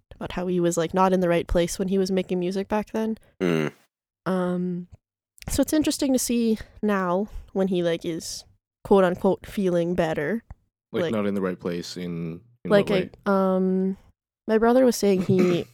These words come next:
Speaker 3: <clears throat>
Speaker 1: read an interview where, um, Mac talked about he was on a lot of drugs.
Speaker 3: Oh, I see.
Speaker 1: And
Speaker 2: Yeah.
Speaker 1: just, like,
Speaker 3: Okay.
Speaker 1: just living, you know, the rapper lifestyle.
Speaker 3: <laughs> Yeah.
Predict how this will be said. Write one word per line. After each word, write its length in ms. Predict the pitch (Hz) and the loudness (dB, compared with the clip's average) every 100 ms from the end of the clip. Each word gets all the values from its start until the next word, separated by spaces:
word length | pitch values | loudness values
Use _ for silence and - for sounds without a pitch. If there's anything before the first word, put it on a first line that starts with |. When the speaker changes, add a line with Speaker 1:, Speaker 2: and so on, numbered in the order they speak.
| _ | _
Speaker 3:
<clears throat> 180 | _ - | _ 0
Speaker 1:
read 160 | 196 190 | 4 4
an 100 | 190 | 4
interview 460 | 185 185 185 180 170 | 2 0 0 0 0
where, 300 | 160 - - _ - | -2 -4 -8 _ -10
um, 540 | 185 175 170 170 175 - _ _ _ | -6 -4 -4 -6 -8 -10 _ _ _
Mac 220 | 196 185 - | 4 4 2
talked 180 | 196 | -2
about 180 | 196 175 | 0 -2
he 120 | - 185 | 0 0
was 340 | 165 - - _ _ | 0 -2 -6 _ _
on 140 | 190 180 | 0 0
a 60 | |
lot 200 | 170 165 | 0 -2
of 100 | 170 | -2
drugs. 520 | - 160 170 185 - - - | -4 -4 -4 -6 -10 -14 -4
Speaker 3:
Oh, 160 | 90 | -2
I 100 | 85 | -2
see. 160 | 90 82 - _ - | -4 -8 -12 _ -2
Speaker 1:
And 120 | 185 | 0
Speaker 2:
Yeah. 60 | |
Speaker 1:
just, 180 | 175 - | 0 -4
like, 200 | - 170 | -6 -6
Speaker 3:
Okay. 120 | 170 190 | -8 -8
Speaker 1:
just 180 | - 185 | -6 -4
living, 540 | 190 185 180 180 185 180 | 0 2 4 4 2 0
you 140 | 208 | -2
know, 180 | 175 160 | -2 -2
the 160 | 190 180 | -2 0
rapper 500 | 202 196 - 190 185 | 2 2 2 2 4
lifestyle. 880 | 185 180 - - 180 180 180 190 185 | 4 2 0 -2 0 2 2 2 0
Speaker 3:
<laughs> 60 | 180 | -4
Yeah. 160 | 165 | -8